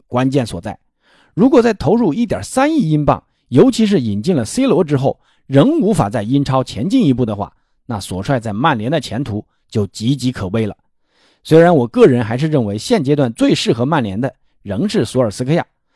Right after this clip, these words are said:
但如果这几场比赛没打好的话，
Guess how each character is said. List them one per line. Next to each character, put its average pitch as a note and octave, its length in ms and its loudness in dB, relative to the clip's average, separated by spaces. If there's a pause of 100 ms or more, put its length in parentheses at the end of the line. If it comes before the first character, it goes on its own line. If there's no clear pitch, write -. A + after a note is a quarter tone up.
(260)
但 F#3 120 2
如 B3+ 160 2
果 D3+ 140 2
这 C#4+ 220 2
几 D3 120 -4
场 D3+ 200 0
比 A2+ 80 -6
赛 A#2+ 180 -4
没 A#2 200 -2
打 F3+ 180 0
好 C#2 180 -12
的 F2 80 -14
话， A2 220 -4